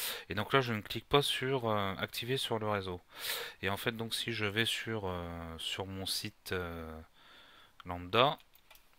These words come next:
enfin sur un des sites du multisite, donc on retrouve notre panel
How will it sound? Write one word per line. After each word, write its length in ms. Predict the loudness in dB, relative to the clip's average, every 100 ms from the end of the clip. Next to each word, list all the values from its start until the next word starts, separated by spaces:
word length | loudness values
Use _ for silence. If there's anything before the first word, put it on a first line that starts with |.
| -20 -20 _ -20 -20 -20 -20 -20 -20 -20 -6
enfin 240 | -4 -2 -2
sur 260 | -2 0
un 140 | 2 4
des 120 | 4
sites 220 | 2 0
du 140 | -4 -6
multisite, 920 | -8 -6 -4 -2 -4 -8 -12 -12 -16 -20 -16 -14 -14 -16 -12
donc 160 | -8 -2
on 80 |
retrouve 340 | 0 0 -4 -6
notre 140 | -6
panel 500 | 0 4 4 4 2